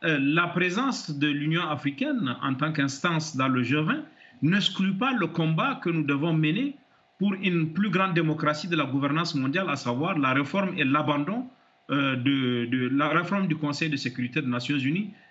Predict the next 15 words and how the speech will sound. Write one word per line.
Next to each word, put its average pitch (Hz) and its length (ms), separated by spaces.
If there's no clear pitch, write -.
et 147 80
sans 170 200
doute 170 200
l'abandon 143 400
du 139 180
droit 143 180
de 135 80
veto. 127 280
Pour 147 180
moi, 214 340
il 185 120
n'y 196 160
a 185 80
pas 240 380
de 156 320